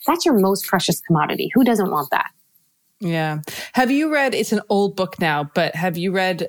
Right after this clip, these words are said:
Speaker 2: by any chance The Beauty Myth by Naomi Wolf?
Speaker 1: I haven't, but I should.
Speaker 2: Um, yeah, I mean, it was one of those books I read in college, and it was just,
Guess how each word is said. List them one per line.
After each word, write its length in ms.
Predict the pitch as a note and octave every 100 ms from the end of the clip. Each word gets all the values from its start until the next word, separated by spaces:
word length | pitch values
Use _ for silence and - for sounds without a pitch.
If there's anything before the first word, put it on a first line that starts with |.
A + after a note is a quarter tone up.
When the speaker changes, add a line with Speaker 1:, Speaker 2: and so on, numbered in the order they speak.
| -
Speaker 2:
by 160 | E3+ E3
any 140 | E3
chance 340 | D#3 D#3+ B2
The 100 | -
Beauty 300 | D#3+ D#3+ E3
Myth 400 | F#3+ A3+ B3 - -
by 380 | E3 D#3+ D#3+ D#3+
Naomi 340 | E3 D#3+ E3
Wolf? 400 | D#3 D#3+ G#3+ -
Speaker 1:
I 120 | F#3+ G3+
haven't, 480 | - A3 A#3+ E3
but 120 | - D#3+
I 80 |
should. 340 | D#3 - G3+ - _ _ _ _ _ _ _ _ -
Speaker 2:
Um, 240 | F3+ E3+ D#3+
yeah, 220 | E3+ D#3
I 20 |
mean, 100 | G3+
it 140 | F3 F#3+
was 220 | F#3 F3
one 160 | - G#3+
of 60 | G#3
those 140 | G3
books 200 | G3 D#3
I 60 | F3
read 140 | E3
in 80 | D#3+
college, 460 | D#3 D#3 D#3 D3+ D3
and 100 | D3+
it 80 | D3+
was 320 | D#3+ D3+ -
just, 480 | F3+ D#3 - -